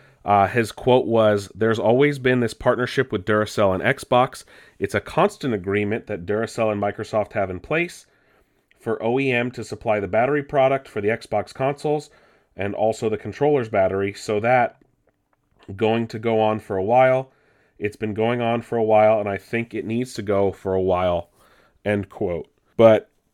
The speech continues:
a lot of people were like, "Oh, so that explains a lot."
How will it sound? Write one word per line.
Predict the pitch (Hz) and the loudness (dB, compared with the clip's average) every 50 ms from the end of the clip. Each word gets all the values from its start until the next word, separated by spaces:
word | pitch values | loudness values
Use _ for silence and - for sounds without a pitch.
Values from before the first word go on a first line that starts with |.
| _ _ _ _ | _ _ _ _
a | - 127 | 4 6
lot | 131 135 139 | 6 6 6
of | 151 - | 6 2
people | 156 151 - 147 139 | -2 0 2 4 4
were | 135 123 | 6 6
like, | 117 107 104 92 | 4 2 2 2
"Oh, | 90 117 160 151 92 76 - | 6 8 8 8 6 4 -2
so | - - 101 90 | -10 -8 -4 2
that | 95 113 165 | 4 6 6
explains | 175 117 - - - 101 98 95 90 90 | 6 4 2 -2 -6 -4 -4 -4 -4 -4
a | 87 | -4
lot." | 87 85 87 95 131 - - | -4 -2 -2 -2 -2 -4 -6